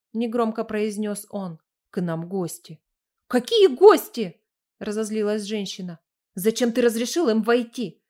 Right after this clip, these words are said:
Сначала ты бегаешь туда-сюда, не даёшь мне спокойно заснуть, потом врываются посторонние. Это не дом, а какой-то бардак». Она не успела договорить,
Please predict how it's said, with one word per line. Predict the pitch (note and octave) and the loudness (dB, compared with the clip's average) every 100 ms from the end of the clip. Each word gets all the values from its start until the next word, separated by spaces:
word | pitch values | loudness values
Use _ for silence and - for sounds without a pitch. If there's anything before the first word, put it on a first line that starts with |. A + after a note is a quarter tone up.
| _ | _
Сначала | - C4 E4+ F#4 | -6 -4 2 0
ты | D4+ C4 | 2 -2
бегаешь | G#3 A3+ A#3+ C4 | 2 2 2 -4
туда-сюда, | - C4+ C4 B3+ C#4 C4 B3+ - _ | -4 -4 -4 -4 -4 -6 -6 -12 _
не | C4 | -2
даёшь | D4 D#4 D#4+ | 0 0 -2
мне | D4 | -4
спокойно | D4 D4+ D4+ D#4+ D#4+ | -4 -4 -2 0 0
заснуть, | C#4+ D#4+ - A#3+ C4 _ _ _ - | 0 -2 0 -2 -2 _ _ _ -2
потом | D4 F#4 | 0 2
врываются | B3 C#4+ B3 D4+ D#4+ C4+ | 0 0 0 0 -2 -4
посторонние. | C#4 - D4 C#4 B3+ A3 A3 E3+ _ _ | -6 -4 -4 -2 -2 -4 -6 -10 _ _
Это | A3 A3+ | -6 -2
не | C4 C4+ | -2 0
дом, | D#4+ A#3 | 2 2
а | G3 | 0
какой-то | A#3+ A#3 A3 A3 | -4 -2 0 2
бардак». | G#3+ A3+ G3+ G#3+ D3+ - _ _ _ _ _ _ _ _ - | 0 -2 -2 -4 -4 -16 _ _ _ _ _ _ _ _ -12
Она | C#4 C#4+ | -6 -4
не | C#4 | -4
успела | C#4 C#4 C4 | -6 -4 -2
договорить, | C4 B3+ C4 C4 B3 G3+ - | -2 -2 -2 -4 -4 -8 -10